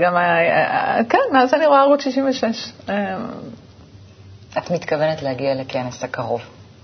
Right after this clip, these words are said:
Speaker 1: כן.
Speaker 2: נכון?
Speaker 1: כן.
Speaker 2: <laughs>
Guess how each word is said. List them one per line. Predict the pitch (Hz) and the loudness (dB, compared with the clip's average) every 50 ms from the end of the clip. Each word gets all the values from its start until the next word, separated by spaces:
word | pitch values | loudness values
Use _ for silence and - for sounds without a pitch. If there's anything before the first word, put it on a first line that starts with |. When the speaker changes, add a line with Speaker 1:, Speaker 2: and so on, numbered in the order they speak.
| - - - - | -20 -20 -14 -6
Speaker 1:
כן. | - 175 151 - - - - | -4 -4 -4 -6 -10 -16 -14
Speaker 2:
נכון? | - - - 170 185 - - - - - | -6 -4 -4 -4 -6 -10 -18 -20 -12 -8
Speaker 1:
כן. | - - 170 - - - 523 539 466 - - 233 - - 202 202 - - - - - 214 - - - | -8 -8 -8 -10 -10 -8 -6 -6 -6 -8 -10 -10 -4 -2 -2 0 0 -2 -2 -2 -2 -2 -2 -2 -4
Speaker 2:
<laughs> | - - 277 262 277 285 277 262 233 | 2 4 4 6 6 2 0 -2 -8